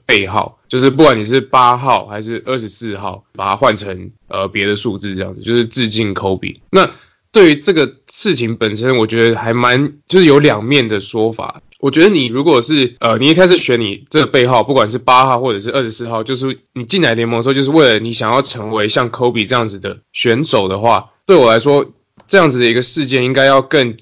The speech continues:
加深你的这个想法。所以你应该，我会觉得是你要继续穿这个号码，然后更努力的成为像，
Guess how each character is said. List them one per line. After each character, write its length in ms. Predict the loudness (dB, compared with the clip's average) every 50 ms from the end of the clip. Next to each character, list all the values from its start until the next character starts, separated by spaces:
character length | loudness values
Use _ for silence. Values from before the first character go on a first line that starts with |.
| _
加 340 | -4 -2 0 2 4 2 2
深 260 | 0 -2 -4 -4 -4
你 80 | -6 -8
的 100 | -10 -10
这 120 | -10 -6
个 160 | -6 -4 -6
想 440 | -6 -8 -8 -8 -6 -8 -8 -8 -12
法。 280 | -10 -10 -10 -10 -10 _ _ _ _ _ -4
所 140 | 0 0 2
以 20 |
你 120 | 2 2 0
应 100 | 0 0
该， 260 | 2 2 2 2 0 -2 _ -10
我 140 | -6 -2 2
会 140 | 2 2 2
觉 160 | 2 2 0
得 80 | 2
是 160 | 0 0 -4 -4
你 200 | -6 -8 -4 -2
要 140 | -2 -2
继 180 | -2 -2 -2 -2
续 120 | -2 -2
穿 280 | -2 -2 -2 -2 0 0
这 120 | 2 0
个 60 | 0 0
号 160 | -2 -4 -4
码， 160 | -6 -8 -14 -18 _ _ -8
然 100 | -4 0
后 280 | 2 4 4 4 2 0
更 280 | 0 2 2 2 2
努 140 | 0 -4 -4
力 160 | -4 -4 -4
的 220 | -2 -4 -4 -4 -8
成 280 | -10 -10 -8 -6 -4
为 140 | -2 -2 -2
像， 320 | 0 0 0 -2 -2 -4